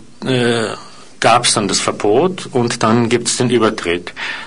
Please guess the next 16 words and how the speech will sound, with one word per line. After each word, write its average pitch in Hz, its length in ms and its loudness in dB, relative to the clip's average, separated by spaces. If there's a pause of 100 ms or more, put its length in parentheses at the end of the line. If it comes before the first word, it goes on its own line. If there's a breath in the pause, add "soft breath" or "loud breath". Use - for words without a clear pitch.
So - 180 -2
müssen, 113 800 2
äh, 107 400 2
dann, 110 440 0
äh, 104 460 2
Tabubrecher 110 840 0
wieder 117 160 2
sich 110 220 0
ganz 101 260 -6
neue 113 240 2
Dinge 110 320 2
aus, - 280 0
äh, 104 300 2 (720 loud breath)
äh, 101 400 2 (760)
denken. 120 680 2 (760 loud breath)
Und 123 380 0